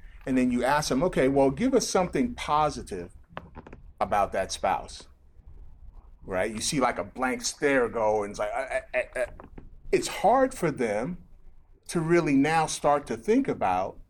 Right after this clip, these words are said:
those positive aspects of their spouse.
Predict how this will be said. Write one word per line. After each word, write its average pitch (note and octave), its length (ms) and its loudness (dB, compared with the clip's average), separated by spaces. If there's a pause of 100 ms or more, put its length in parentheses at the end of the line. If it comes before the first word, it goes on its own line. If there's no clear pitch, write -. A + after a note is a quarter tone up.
(1300)
those C#3+ 240 2
positive D#3 640 0
aspects C#3+ 600 0
of A2+ 140 -6
their G#2 140 -4
spouse. - 560 -8